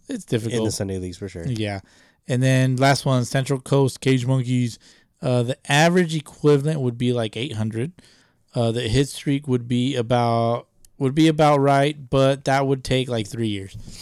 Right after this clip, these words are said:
Speaker 1: <laughs> So you'd have to get, yeah,
Speaker 2: It
Speaker 1: as a
Speaker 2: would
Speaker 1: ma-,
Speaker 2: take, like, three
Speaker 1: as a
Speaker 2: years.
Speaker 1: matter of fact, yeah. So, how, I mean, how many, how many seasons? Like, sixteen games on average, fourteen
Speaker 2: Mm-hmm.
Speaker 1: games on average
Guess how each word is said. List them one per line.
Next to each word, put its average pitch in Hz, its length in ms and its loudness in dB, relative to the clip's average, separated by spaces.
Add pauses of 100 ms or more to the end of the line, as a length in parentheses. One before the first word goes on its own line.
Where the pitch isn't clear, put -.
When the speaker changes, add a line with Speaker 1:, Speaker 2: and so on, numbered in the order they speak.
(520)
Speaker 1:
<laughs> - 140 0 (640)
So - 180 2
you'd 160 180 4
have 208 160 4
to 208 100 -2
get, 190 320 2 (560)
yeah, - 100 4
Speaker 2:
It - 40 6
Speaker 1:
as 135 60 6
a 139 40 6
Speaker 2:
would 143 60 8
Speaker 1:
ma-, 139 80 6
Speaker 2:
take, 120 180 0
like, 104 180 0
three 101 140 -2
Speaker 1:
as 156 120 4
a 160 40 2
Speaker 2:
years. 165 60 2
Speaker 1:
matter 180 180 4
of 143 60 -2
fact, 202 260 0
yeah. 147 220 0
So, 131 560 0
how, 139 160 -2 (160)
I 147 80 -4
mean, 123 400 -2 (500)
how 151 140 2
many, 165 460 0 (100)
how 143 80 -2
many 160 440 0
seasons? 139 480 -6
Like, 127 140 -4 (160)
sixteen 151 460 -4
games 147 420 -4
on 135 220 -8
average, 175 440 -8 (280)
fourteen 151 400 -6
Speaker 2:
Mm-hmm. 160 80 -4
Speaker 1:
games 147 140 -4
on 143 120 -4
average 151 480 -6